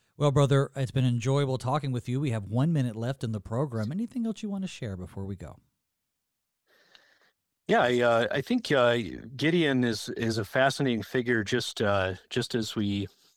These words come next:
Speaker 2: look at kind of the, the progression of the book of Judges too. Um, the first several judges in the book really are very godly men. Um, not, not that they're without sin or anything, but, uh, we-, we're kinda seeing a,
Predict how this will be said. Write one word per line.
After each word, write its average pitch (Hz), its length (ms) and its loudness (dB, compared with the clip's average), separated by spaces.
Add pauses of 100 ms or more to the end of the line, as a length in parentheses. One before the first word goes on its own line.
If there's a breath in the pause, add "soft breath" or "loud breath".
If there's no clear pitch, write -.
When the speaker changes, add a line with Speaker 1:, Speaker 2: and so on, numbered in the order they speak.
(120)
Speaker 2:
look 127 280 0
at 127 160 -2
kind 120 180 0
of 101 80 -4
the, 101 140 -2
the - 120 -10
progression 123 520 0
of 110 80 0
the 113 80 -4
book 110 160 -6
of 98 100 -4
Judges 92 460 -4
too. 107 400 -2 (500 loud breath)
Um, 95 420 -2 (120)
the 113 160 -4
first - 320 0
several 139 320 2
judges 104 420 -2
in 104 80 -4
the 92 80 -4
book 95 320 -2
really 123 300 2
are 107 480 0 (880)
very 180 280 2
godly 107 440 0
men. 95 480 0 (160)
Um, 90 400 -2
not, 143 200 0
not 135 220 0
that 127 100 0
they're 104 140 -2
without 101 320 -2
sin 117 340 -2
or 110 120 0
anything, 92 560 -2
but, 92 280 -4
uh, 92 240 0
we-, 90 100 -6 (100)
we're - 80 -12
kinda 135 200 -2
seeing 113 360 -2
a, 92 60 -4